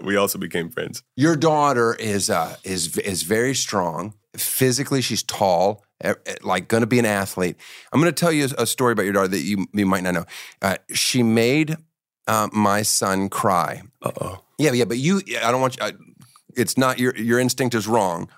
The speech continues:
Speaker 2: of why she did.
Speaker 1: Hmm.
Speaker 2: She was talking to him, and she was like, "You know, my, my dad is, is stronger than your dad." <laughs> And, and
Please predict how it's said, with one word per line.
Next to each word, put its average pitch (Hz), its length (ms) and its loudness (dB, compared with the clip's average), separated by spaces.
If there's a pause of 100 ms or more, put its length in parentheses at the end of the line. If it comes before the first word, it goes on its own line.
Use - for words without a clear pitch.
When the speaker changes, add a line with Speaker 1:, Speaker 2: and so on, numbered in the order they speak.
Speaker 2:
of 98 160 -2
why 95 320 2
she 90 200 -6
did. 76 280 -12 (260)
Speaker 1:
Hmm. 85 120 -12 (140)
Speaker 2:
She - 320 0
was 156 220 0
talking 110 580 -2
to 87 220 -6
him, 104 140 -2
and 110 100 -4
she - 140 -4
was 95 120 -4
like, 90 220 -2
"You 113 140 0
know, 92 280 -2
my, 87 360 -2 (240)
my 87 320 -2
dad 85 500 -6 (380)
is, 113 420 -2
is 107 180 0
stronger 101 600 0
than 82 160 -8
your - 160 -8
dad." - 300 -10
<laughs> - 40 -8 (720)
And, 104 400 -4 (680)
and 107 240 0